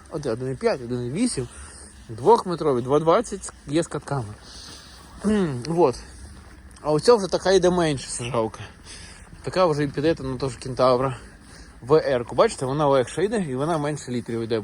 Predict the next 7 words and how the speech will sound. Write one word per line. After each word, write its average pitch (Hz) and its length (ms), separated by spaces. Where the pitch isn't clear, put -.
сам 139 260
бункер 101 380
йде 135 180
на 160 180
менше 151 340
літрів. 113 320
Віракс. 135 500